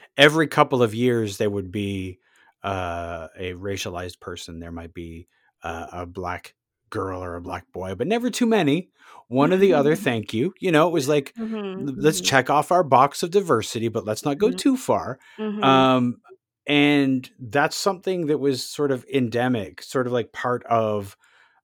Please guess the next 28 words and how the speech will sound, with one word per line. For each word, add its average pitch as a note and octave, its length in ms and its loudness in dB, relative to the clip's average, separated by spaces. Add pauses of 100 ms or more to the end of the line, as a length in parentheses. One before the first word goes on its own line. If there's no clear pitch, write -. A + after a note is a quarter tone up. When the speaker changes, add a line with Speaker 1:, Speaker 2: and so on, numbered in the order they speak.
Speaker 1:
of A2 180 0
the A2 120 -2
theater A2+ 360 2
world A2 380 2
of G2 100 -4
the G2+ 80 -12
time A2+ 260 -4
that G#2 100 -2
I G#2 80 0
was G2+ 180 -4
in F#2+ 80 -6
Speaker 2:
Mm-hmm. F#2 60 -10
Speaker 1:
theater F#3 260 0
school A#2 500 -4 (220)
that C#3 140 2
has C#3 200 0
Speaker 2:
Mm-hmm. F3+ 60 -8
Speaker 1:
taken, E3 640 -2 (340)
I D#3+ 100 -6
think G3+ 240 -4
it, D3+ 100 -10
we've, D3+ 200 -2 (480)
we C#3+ 160 -2
haven't D#3 340 0
quite - 560 -6 (1800)
rid C#3+ 520 4
ourselves A2 840 2
of G#2+ 420 -2